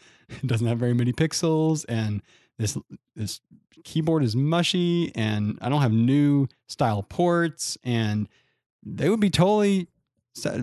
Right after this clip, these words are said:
totally satisfied with it 'cause it's a great, it's a great computer. If there were no other <laughs> computers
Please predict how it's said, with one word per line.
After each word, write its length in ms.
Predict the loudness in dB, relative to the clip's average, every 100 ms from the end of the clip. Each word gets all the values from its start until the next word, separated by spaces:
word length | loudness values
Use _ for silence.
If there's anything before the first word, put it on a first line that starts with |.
| -4
totally 440 | 0 2 2 0 -2 -2
satisfied 520 | 0 2 0 -2 -2
with 180 | -4 -6
it 160 | -2
'cause 140 | 2 4
it's 100 | 4
a 80 |
great, 380 | 2 2 2 -2 -10 _ _ _
it's 100 | -2
a 40 |
great 220 | 2 2 2
computer. 720 | 0 2 2 4 2 0 -4 _ _ _ _ _ _ _ _ _ _ _ _ _ _ _ _ -4
If 100 | 0
there 120 | 4
were 100 | 4
no 160 | 4
other 160 | 4 2
<laughs> 100 | 2
computers 540 | -2 -2 0 2 2